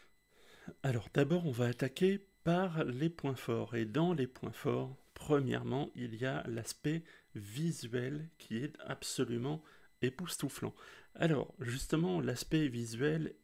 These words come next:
est signé par les magiciens des effets spéciaux de chez Weta Workshop et Weta Digital, qui sont les sociétés de Peter Jackson,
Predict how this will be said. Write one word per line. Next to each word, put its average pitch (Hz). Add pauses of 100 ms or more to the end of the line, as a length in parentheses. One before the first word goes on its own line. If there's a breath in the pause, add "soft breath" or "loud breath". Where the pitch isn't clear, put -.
(100)
est 196
signé 156 (500 loud breath)
par 147
les 127
magiciens 123
des 113
effets 123
spéciaux 135
de 107
chez 139 (280 loud breath)
Weta 147
Workshop 123 (200)
et 135
Weta 117
Digital, 113
qui -
sont 170 (480 loud breath)
les 127
sociétés 147
de 117
Peter -
Jackson, 127